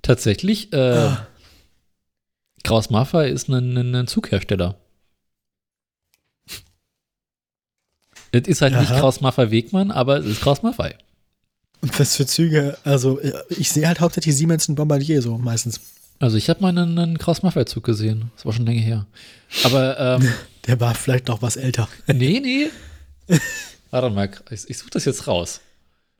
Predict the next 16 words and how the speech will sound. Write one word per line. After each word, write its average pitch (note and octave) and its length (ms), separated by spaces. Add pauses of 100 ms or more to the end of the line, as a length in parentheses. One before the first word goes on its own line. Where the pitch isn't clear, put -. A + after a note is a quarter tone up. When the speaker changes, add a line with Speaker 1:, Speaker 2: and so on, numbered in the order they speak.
Speaker 1:
Meines C#3+ 240
Erachtens F3+ 240
ist F#3+ 160
das - 120
ein D#3 120 (260)
Zughersteller. G2+ 720 (1800)
Äh, A#2+ 40
Speaker 2:
Meinst D#3+ 1000
du? F#3 240 (600)
Speaker 1:
Genau, A#2+ 240
es - 100
gibt - 180
Kraus-Maffei A#2+ 580
und D3 100
Kraus-Maffei B2+ 720
Wegmann. E2+ 840